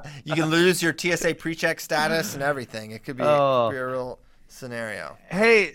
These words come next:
Speaker 1: speaking of New Jersey, I have not watched the Edge documentary. What do you, what do you guys, should I watch it? I, I heard it's awesome.
Speaker 2: So it's cool. I mean, um, I had,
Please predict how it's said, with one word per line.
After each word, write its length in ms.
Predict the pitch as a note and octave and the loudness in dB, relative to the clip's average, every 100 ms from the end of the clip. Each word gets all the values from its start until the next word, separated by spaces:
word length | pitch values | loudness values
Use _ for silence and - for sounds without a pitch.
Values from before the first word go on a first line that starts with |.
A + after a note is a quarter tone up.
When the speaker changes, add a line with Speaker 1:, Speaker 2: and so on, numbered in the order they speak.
| - | -10
Speaker 1:
speaking 500 | D3 - B3+ C4+ C#4 | -12 -2 0 2 2
of 100 | B3+ | 2
New 120 | F#3+ | 0
Jersey, 540 | C3+ G3 A3 F3+ F#3 D#3+ | 2 2 2 2 -2 2
I 160 | F#3 | 4
have 160 | A#3+ A3+ | 4 4
not 220 | A3 F3+ | 2 2
watched 320 | F#3+ G#3 - | 4 2 2
the 120 | F#3 D#3 | -4 0
Edge 240 | F#3+ D3 | 0 2
documentary. 560 | F#3 E3 - D3+ C#3+ C3+ | 4 4 2 -4 -4 -4
What 160 | D3+ | -6
do 60 | D3+ | -8
you, 300 | F3 F3+ D#3 | -8 -6 -6
what 100 | F3+ | -6
do 40 | |
you 80 | F3+ | -4
guys, 140 | F3+ F3 | -4 -2
should 120 | F3 | -2
I 40 | |
watch 300 | E3 F#3 F#3 | 2 0 2
it? 140 | G3+ - | -2 2
I, 220 | D#3 D#3 | 4 6
I 20 | |
heard 160 | E3+ D3+ | 6 4
it's 100 | D#3+ | 6
awesome. 440 | C#3+ B2+ F2 D2 _ _ _ | 4 4 -6 -12 _ _ _
Speaker 2:
So 200 | - F#3+ | 0 0
it's 180 | D#3+ - | 0 2
cool. 420 | G#3 F#3+ C#3 - | 4 6 4 2
I 140 | E3 F3 | 4 4
mean, 340 | F3+ F3 D#3+ - | 4 0 -2 -6
um, 520 | D3+ D3+ D3+ C#3+ C3+ - - | -2 0 2 0 -2 -16 -2
I 80 | C3+ | 2
had, 220 | G#3 G3 | 4 2